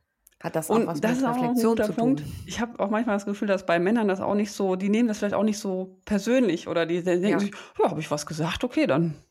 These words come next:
Speaker 2: wenn's jetzt grad nicht von, von Interesse ist, dann sag ich's halt in einer halben Stunde noch mal oder
Speaker 1: Nochmal,
Speaker 2: dann
Speaker 1: <laughs> genau.
Speaker 2: <laughs>
Speaker 1: Ja.
Speaker 2: dann halt nicht." Also ich,
Speaker 1: Ja.
Speaker 2: ich habe auch manchmal das Gefühl, dass vielleicht auch Männer da vielleicht ein bisschen emotionsloser sind und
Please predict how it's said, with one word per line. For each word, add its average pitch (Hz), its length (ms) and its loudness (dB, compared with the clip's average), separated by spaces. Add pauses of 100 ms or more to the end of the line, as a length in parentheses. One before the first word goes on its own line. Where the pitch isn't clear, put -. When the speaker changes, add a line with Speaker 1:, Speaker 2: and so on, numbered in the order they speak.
Speaker 2:
wenn's 156 220 -6
jetzt - 260 -4
grad - 160 -4
nicht 160 160 -2
von, 156 180 0
von 151 160 -2
Interesse 151 360 -2
ist, 226 100 0
dann 202 100 2
sag 165 120 2
ich's - 100 -6
halt - 120 -2
in 170 80 -2
einer 170 80 -2
halben 170 160 0
Stunde 165 240 -4
noch 196 140 -2
mal 262 200 2
oder 175 400 0 (100)
Speaker 1:
Nochmal, 202 400 2
Speaker 2:
dann 175 100 4
Speaker 1:
<laughs> - 40 4
genau. 415 320 8 (360)
Speaker 2:
<laughs> - 240 0
Speaker 1:
Ja. 254 200 0 (640)
Speaker 2:
dann 226 200 4
halt 233 180 2
nicht." 320 360 2 (260)
Also 185 440 2
ich, 208 200 -2
Speaker 1:
Ja. 226 160 -2
Speaker 2:
ich 208 120 -2
habe 214 160 4
auch 202 120 2
manchmal 214 360 0
das 185 220 0
Gefühl, 202 300 -6
dass 175 200 0
vielleicht 175 380 -2
auch - 160 -2
Männer 170 280 2
da 165 400 0
vielleicht 165 420 -2
ein 160 100 -4
bisschen - 300 -4
emotionsloser 180 960 0
sind 170 320 2
und 151 260 0